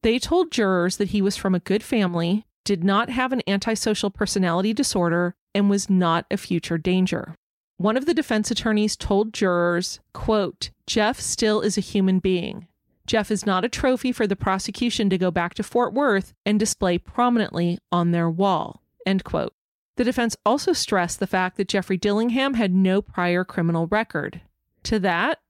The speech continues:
the prosecutor responded, "It might have been Dillingham's first offense, but he sure climbed up the high dive and into the deep end. It was a chilling crime."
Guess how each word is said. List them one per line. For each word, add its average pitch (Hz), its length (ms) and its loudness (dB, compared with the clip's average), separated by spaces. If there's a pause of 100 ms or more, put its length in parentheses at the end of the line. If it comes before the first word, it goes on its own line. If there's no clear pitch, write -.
the 202 80 -2
prosecutor 202 600 -2
responded, 190 760 0 (160)
"It 202 160 -2
might 220 180 2
have 294 140 0
been 320 160 2
Dillingham's 226 560 0
first - 300 -2
offense, 240 640 -2 (200)
but 208 140 0
he 214 140 -2
sure 220 280 0
climbed 226 460 0
up 196 180 -2
the 196 80 0
high 240 260 -2
dive 180 460 0
and 208 200 0
into 180 320 -2
the 180 80 0
deep 208 260 0
end. - 340 -6 (320)
It 196 140 0
was 214 160 2
a 202 80 2
chilling 170 640 -2
crime." - 540 -4